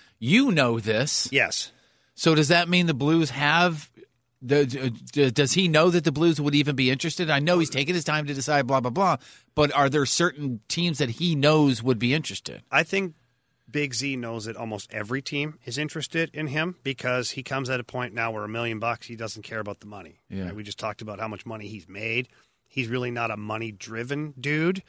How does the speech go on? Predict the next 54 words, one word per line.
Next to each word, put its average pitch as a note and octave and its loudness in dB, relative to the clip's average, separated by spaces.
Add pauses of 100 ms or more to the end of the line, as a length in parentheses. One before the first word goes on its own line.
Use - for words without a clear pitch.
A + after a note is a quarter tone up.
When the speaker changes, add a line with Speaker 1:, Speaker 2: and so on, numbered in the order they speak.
(480)
Speaker 2:
So B2 0
last A#2+ 0
year D3 0
he B2 -2
played C3 -2
for C3+ -2
a A#2+ -4
million B2 0
dollars. A#2 0
I'm B2 -8
sure C#3 -6
he B2+ -6
played A#2+ -6
for A#2 -6
a - -4
million A2+ -4
dollars G#2 -8
again G2+ -16
this G2+ -8
year. F2 -12 (800)
He F#3+ 2
knows C#3+ 2
the C3 -4
Blues A2 -6
are F#2+ -14
interested. - -20 (160)
Last C3+ 0
year, B2+ 0
uh, E2+ -16
you A#2+ -16
know, G#2+ -12
I, A2+ 0
I A2 -6 (220)
haven't G2+ -12
confirmed A2+ -14
it G#2 -14
with G2+ -12
Army, F#3 2
but A2+ -8
again, A2 -8 (260)
um, G2 -14 (340)
Big A2 -10
Z A2 -10
and G#2 -12
I G#2 -10
have G2+ -6
the G2+ -6
same G#2 -12
agent, A2 0 (100)
and A2 -12
the A2+ -8
Blues D3 -6
kicked - -10
the - -20